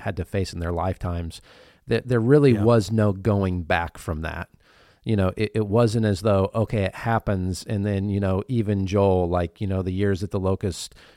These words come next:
Speaker 1: destroyed will be restored to you or whatever. You know, there, there are events in our lives that truly are, uh, points of no return. And I don't mean that in the sense that God can't use them for good, but in the sense of life is never going to be the same on the other side of those.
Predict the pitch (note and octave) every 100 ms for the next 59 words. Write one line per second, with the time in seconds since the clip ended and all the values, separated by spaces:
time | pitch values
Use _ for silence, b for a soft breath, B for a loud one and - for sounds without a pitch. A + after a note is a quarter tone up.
0 | - G#2 - A2 G2+ F#2+ F2+ F2+ F2+ G2
1 | F2+ F2 - A2 F#2+ - F#2 F2+ F2 F2+
2 | G2 F#2 E2+ F2 G2+ G2+ F#2+ F#2+ G#2+ F#2
3 | - b b b A2+ C3+ D#3+ A2 G#2 F2+
4 | A#2+ A2+ G2+ F2+ F2 F#2 F#2 E2+ - F#2
5 | - - A#2 G#2+ F#2 G#2 F#2+ E2+ E2+ b
6 | b b b - G2 F2 E2 E2 _ -
7 | B2+ A2+ A2+ G2+ G#2 F#2 E2+ - A2 F#2+
8 | E2 G2+ - A2+ B2+ D#3 C3 B2 A#2 G#2
9 | G2+ G#2 G2 A2 G2+ - G2 F#2 - A2
10 | G2 G2+ - G#2 F2+ F#2 A2 D#3+ - G2
11 | - E2+ F2+ E2+ E2+ G2+ b b - B2
12 | A#2 G#2+ - A#2+ A2 E2+ F#2+ A2 C3+ B2+
13 | G2+ G#2+ G#2 G2+ G2 G#2 F#2+ F2+ F#2 E2+
14 | F#2 - G2 F#2 F#2 F2 F2+ E2+ E2 -
15 | F2+ F2 E2 E2 E2 G2+ -